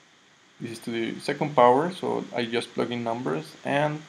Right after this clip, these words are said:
search or solve for the system head in the new arrangement. I got thirty feet,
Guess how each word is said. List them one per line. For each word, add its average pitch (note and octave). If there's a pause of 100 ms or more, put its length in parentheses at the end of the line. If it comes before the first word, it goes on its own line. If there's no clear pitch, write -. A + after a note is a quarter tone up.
(1000)
search B2+
or B2
solve A#2+
for A#2+ (1000)
the A#2
system B2+
head B2
in B2
the A2
new B2 (680)
arrangement. A#2 (160)
I A#2+
got A#2
thirty B2 (920)
feet, -